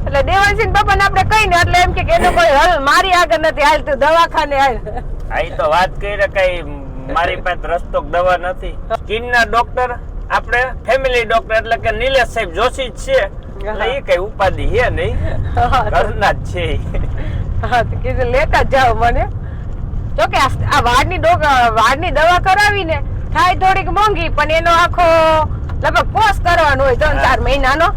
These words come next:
Speaker 1: પણ આ વખતે તો આપણે ઈ પૂરો કરવો જ છે.
Speaker 2: આ
Speaker 1: કે
Speaker 2: દવા મોંઘી જ હોય બહુ.
Speaker 1: મોંઘી બહુ આવે, હા. વરસાદ તો છાંટા ધીમા ધીમા આપણે ઘરેથી નીકળે ને ત્યાંથી જ ચાલુ છે. એટલે અત્યારમાં એમ કે, કે આ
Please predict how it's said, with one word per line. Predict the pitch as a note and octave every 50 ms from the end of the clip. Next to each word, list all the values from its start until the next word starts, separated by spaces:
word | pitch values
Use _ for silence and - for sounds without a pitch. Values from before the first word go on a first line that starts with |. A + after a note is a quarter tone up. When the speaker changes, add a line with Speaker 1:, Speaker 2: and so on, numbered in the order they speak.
| - - - -
Speaker 1:
પણ | - E4
આ | E4 E4 F#4 G#4 G4+
વખતે | G#4+ - G#4 G4+
તો | G4 F#4 F#4
આપણે | F4+ F#4+ F4+ F#4
ઈ | F4+
પૂરો | C#4 D#4 F#4 G4 F#4 D#4+
કરવો | D#4+ E4 E4+ E4+ E4 C#4+ A3+
જ | G#3
છે. | - - - A3 G3+ - - - - - - - - - - - - - - - -
Speaker 2:
આ | - -
Speaker 1:
કે | A#3 A#3 A3 G#3+
Speaker 2:
દવા | G#3 F#3+
મોંઘી | E3+ E3+ F3+ F#3 E3+ - E3 D3+
જ | - -
હોય | B2+ - -
બહુ. | - - -
Speaker 1:
મોંઘી | A#3 C#4 D4+ D#4 - D4 D4
બહુ | B3+ C4+ C4 B3 A3 G3+
આવે, | F#3+ F#3 F#3+ F#3 F#3+ F#3
હા. | F3+ F#3 F#3 - - - - - - - -
વરસાદ | E4 - - F#4 F4 E4+
તો | - F4+ F#4+ G#4 G#4+ - - - - - - - - - - - - - - - - -
છાંટા | - D4 D#4+ E4 F4+ F4
ધીમા | D#4+ - - - E5 - D#5+
ધીમા | - D#5+ - D#5+ E5
આપણે | D#5+ D#5+ D#5+ D#5+ -
ઘરેથી | - - B3+ C#4 D#4+ F#4 F#4 - F#4
નીકળે | F4+ F#4 G4+ G#4+ G#4 G4+ F#4
ને | E4+ D#4+ D#4 D4+ - - - - - - - - - - - - -
ત્યાંથી | F4 F#4+ G#4+ - - F#4+ C#4
જ | -
ચાલુ | - D#4+ D#4+ E4 D#4+ C#4 A#4
છે. | A4 - D#4+ D4 A#3+
એટલે | - - - - - - - - - - - - - - - - - - - - - - - - - - - - - - - -
અત્યારમાં | - B3 C#4 - - F4 E4+ E4 E4 E4 E4
એમ | E4 D#4+ -
કે, | - - F4+ F4
કે | E4 D4 C#4+ C4+ C4 C4
આ | B3+ B3+ A#3+